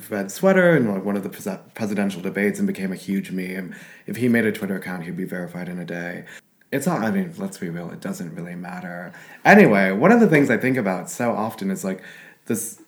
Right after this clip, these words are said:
people who are famous just for, like, having Twitter accounts, the people who are, like, are, um, this Twitter influencers, essentially. Like, a lot of them do have professional lives that are relevant in terms of their writing careers that people follow,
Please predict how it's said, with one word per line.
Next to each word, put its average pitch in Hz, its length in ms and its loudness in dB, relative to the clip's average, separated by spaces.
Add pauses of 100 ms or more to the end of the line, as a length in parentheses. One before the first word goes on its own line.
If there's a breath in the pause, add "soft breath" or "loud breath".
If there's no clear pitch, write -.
(160)
people 160 320 4
who 135 160 0
are 107 240 -2
famous 92 640 -4 (460 soft breath)
just 113 320 -2
for, 113 120 -6
like, 98 180 -2
having 95 300 -4
Twitter 90 300 -8
accounts, 87 300 -10
the 104 80 -8
people 107 240 -4
who 101 100 -4
are, 95 160 -4
like, 92 220 -10 (760 loud breath)
are, 117 460 2
um, 92 640 -2 (120)
this - 360 -6
Twitter 123 300 0
influencers, 95 640 -4
essentially. 90 540 -10 (480 loud breath)
Like, 143 160 2
a 160 40 2
lot 190 240 6
of 196 60 6
them 175 160 6
do 113 160 2
have 101 260 -2
professional 98 580 -4
lives 85 340 -8
that 98 100 -6
are 87 80 -8
relevant 87 580 -12 (340 loud breath)
in 107 140 0
terms 92 280 -4
of 92 140 -6
their 101 160 0
writing 127 440 0
careers 87 400 -10
that - 100 -16
people 85 260 -14
follow, - 460 -14